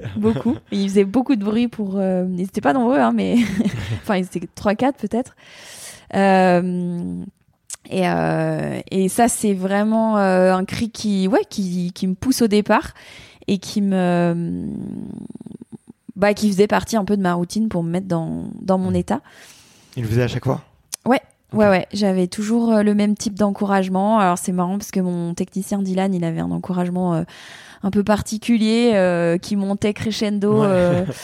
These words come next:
Speaker 2: <laughs>
Speaker 1: en, en, en son. Après, il y avait, euh,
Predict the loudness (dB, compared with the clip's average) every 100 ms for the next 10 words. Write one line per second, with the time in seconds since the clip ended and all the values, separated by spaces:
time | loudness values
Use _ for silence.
0 | -16 -18 -16 -4 0 0 0 -2 -2 0
1 | 0 0 -2 -2 -2 2 2 2 0 0
2 | 2 2 2 2 2 2 0 -2